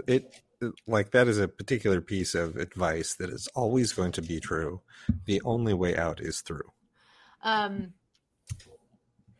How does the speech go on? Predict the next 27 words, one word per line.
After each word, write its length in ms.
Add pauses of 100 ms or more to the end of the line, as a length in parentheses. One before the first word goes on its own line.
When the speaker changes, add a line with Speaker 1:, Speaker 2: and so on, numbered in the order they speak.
(1080)
Speaker 2:
I 60
mean, 120
like, 140
on 280
a 20
rare 300
occasion, 600
you 200
can 300
actually 320
just 200 (160)
back 300
out 220
of 100
a 80
thing, 420 (120)
but, 260 (1040)
but 180
more 220
often 340
than 140
not, 260
yes. 420 (360)
Uh, 320 (260)
I 140
have, 360 (840)
uh, 300